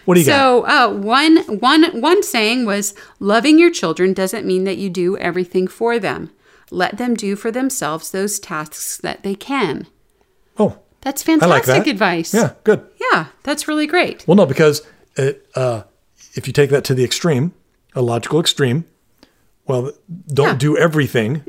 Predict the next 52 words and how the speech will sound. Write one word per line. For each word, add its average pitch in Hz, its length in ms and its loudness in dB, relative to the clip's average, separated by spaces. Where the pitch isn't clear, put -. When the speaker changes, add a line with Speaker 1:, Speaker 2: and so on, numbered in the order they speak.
Speaker 2:
Yeah, 254 160 -2
Speaker 1:
Okay. 123 320 0
Speaker 2:
it 220 80 -2
doesn't, 240 460 -2
it, 143 180 -10
yeah, 254 160 -4
don't 202 280 -6
do 247 220 -4
everything. 185 400 -4
Let 208 200 -6
them 254 160 -4
do 226 200 -6
the 214 100 -4
things 208 280 -4
that - 160 -10
they're 180 260 -4
able 175 280 0
Speaker 1:
Okay, 131 160 0
so 139 140 -2
it - 20 -6
Speaker 2:
to. - 60 -6
Speaker 1:
passes 123 260 -2
that 117 140 -4
Speaker 2:
Yeah, 247 80 0
Speaker 1:
test. 151 300 0
Speaker 2:
yeah, 330 120 -2
great. 220 260 -6
Speaker 1:
And 139 80 2
is 127 60 -2
it 143 100 -4
doable 156 300 4
with 147 140 4
w-, 143 140 -6
more 139 140 4
than 139 140 2
one 131 140 2
or 143 60 2
two 139 140 -2
children? 170 460 2
Yep. 110 320 -6
Speaker 2:
Yeah, 392 180 -4
absolutely. 175 600 -4
Speaker 1:
And 160 100 -6
can 139 100 2
you 127 100 4
apply 139 380 -2
that 151 100 2
in 131 60 -4
a 127 60 -2
practical 143 420 0
setting? 180 320 4
Absolutely. 160 640 -2